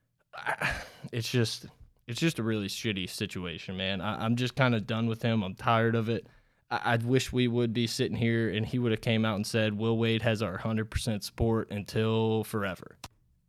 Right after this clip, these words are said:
You know, I thought someone on the Voldemort website, a place that we don't really like to talk about much, made a really good point. I mean, w-,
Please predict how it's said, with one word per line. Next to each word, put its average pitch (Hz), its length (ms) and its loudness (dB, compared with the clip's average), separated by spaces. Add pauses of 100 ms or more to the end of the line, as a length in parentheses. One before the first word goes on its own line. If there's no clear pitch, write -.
You 110 140 -4
know, 107 140 0
I 98 40 -2
thought 113 260 -2
someone 113 360 2
on 107 300 4
the 127 80 2
Voldemort 107 560 0
website, 98 500 0
a 98 60 -2
place 92 300 -4
that 92 140 -2
we 98 120 -6
don't 101 200 -8
really 101 220 -8
like 101 240 -6
to - 60 -18
talk 107 260 -2
about 101 240 2
much, 113 440 0
made 120 360 2
a 113 100 0
really 120 300 2
good 110 240 -2
point. 123 380 0
I 104 80 -4
mean, 117 240 0
w-, 104 180 -6